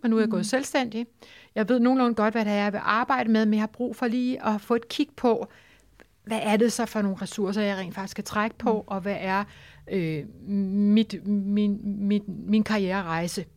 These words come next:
Speaker 1: Øhm, så, så jeg vil, vil altid tage udgangspunkt i et helt konkret spørgsmål, eller flere, som klienten har på hjerte. Fordi så ved jeg, hvad det er, jeg skal kigge efter.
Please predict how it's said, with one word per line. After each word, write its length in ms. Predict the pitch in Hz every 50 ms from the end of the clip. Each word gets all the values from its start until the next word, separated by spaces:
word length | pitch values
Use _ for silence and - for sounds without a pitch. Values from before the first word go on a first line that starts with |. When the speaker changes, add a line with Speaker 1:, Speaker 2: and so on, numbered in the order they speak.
| _ _ _ -
Speaker 1:
Øhm, 480 | - 190 180 175 170 156 156 151 156 151 151 - - - - - - - - - - _ _
så, 280 | - - - - - 254 - -
så 120 | - -
jeg 140 | 233 226 226
vil, 80 | 202 - - -
vil 180 | 214 202 247 247 - -
altid 360 | 285 311 330 302 - - 311
tage 240 | - - - 294 - - _ _ _
udgangspunkt 720 | - 294 302 - 226 208 - - - - 240 202 208 - -
i 120 | - 262 247
et 80 | 240
helt 200 | - - 359 370
konkret 460 | - - - 247 226 - - 233 226 -
spørgsmål, 480 | - - 208 220 220 - 247 240 233 -
eller 220 | - 214 202 190
flere, 560 | 190 - - - 208 214 214 226 240 254 277 277 - - - _ _
som 200 | - - 226 220
klienten 460 | 208 - 226 220 226 220 220 - 240
har 120 | 220 214 226
på 120 | 208 -
hjerte. 520 | 214 196 180 170 165 160 170 185 - 220 220 - _ - - - - _ _ _ _ _ -
Fordi 580 | - - 269 220 - 277 269 269 254 - - -
så 220 | - - - - 269
ved 220 | 214 269 269 269
jeg, 120 | 302 262 240
hvad 140 | 226 214
det 80 | 214 208
er, 60 | 214
jeg 140 | 220 233 226
skal 160 | - - 240
kigge 280 | 233 - - 277 - 226
efter. 260 | 175 165 - - 170